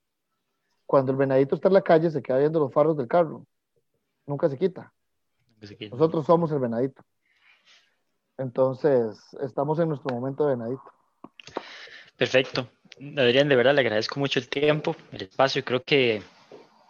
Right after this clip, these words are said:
Speaker 2: eh, ahí ya quedó bastante claro. Si igual, si ustedes tienen alguna duda o algo, pues, eh,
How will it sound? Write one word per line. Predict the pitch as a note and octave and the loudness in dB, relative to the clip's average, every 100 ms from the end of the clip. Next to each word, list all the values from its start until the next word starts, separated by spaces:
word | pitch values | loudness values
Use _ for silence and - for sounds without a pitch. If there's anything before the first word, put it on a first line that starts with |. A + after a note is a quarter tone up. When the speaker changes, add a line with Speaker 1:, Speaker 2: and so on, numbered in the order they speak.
| - - - | -20 -18 -10
Speaker 2:
eh, | A2+ A2 | -6 -4
ahí | A2+ | -2
ya | A#2+ | -2
quedó | B2 B2 B2+ | 2 4 4
bastante | A#2+ A#2 A2 | 2 -2 -8
claro. | B2 C3 C#3 D#3 - - - - - _ | -2 0 0 -4 -16 -20 -20 -20 -20 _
Si | - A#2 | -10 -2
igual, | B2 F3+ | 2 2
si | - A2+ | 0 -8
ustedes | - B2+ - | 0 0 2
tienen | D3 | 2
alguna | C#3 C3 C#3+ | 2 2 2
duda | C3+ C#3 C#3+ | 4 4 4
o | A#2 | 4
algo, | B2+ C3+ D3 - - | 2 0 -4 -4 -6
pues, | A2+ A2 - | -4 -4 -6
eh, | A#2 A2 G#2+ G#2 G2+ | -6 -6 -6 -8 -10